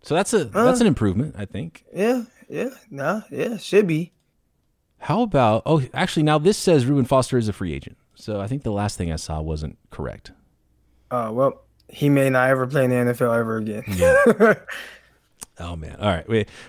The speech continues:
Speaker 1: we're getting off the rails here. Uh, luckily, we are out of time, so we'll come back tomorrow. We're gonna talk a little bit about the, the other forty-niners rookie offensive lineman out of Central Michigan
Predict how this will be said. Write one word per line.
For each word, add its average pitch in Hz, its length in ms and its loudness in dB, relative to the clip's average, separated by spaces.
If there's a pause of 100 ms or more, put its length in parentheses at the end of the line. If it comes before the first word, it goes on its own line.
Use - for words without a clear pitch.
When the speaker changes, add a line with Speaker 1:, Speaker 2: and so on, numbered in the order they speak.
Speaker 1:
we're 135 80 -2
getting 180 140 4
off 165 140 2
the 139 40 -4
rails 131 240 6
here. 117 300 4
Uh, 113 100 6
luckily, 135 300 4
we 139 140 6
are 131 60 6
out 135 240 2
of 123 80 -4
time, 113 440 -4
so 107 360 -2
we'll 107 140 -4
come 160 240 -2
back 143 220 0
tomorrow. 123 400 2
We're 117 100 0
gonna 127 140 -2
talk 123 260 0
a 117 60 -4
little 120 100 0
bit 113 160 -2
about 110 480 0 (560)
the, 107 320 2
the 113 240 -4
other 190 220 4
forty-niners 131 720 2
rookie 123 380 -2
offensive 110 500 -2
lineman 135 720 2 (640)
out 117 180 -2
of 107 240 0
Central 113 760 0
Michigan 233 840 2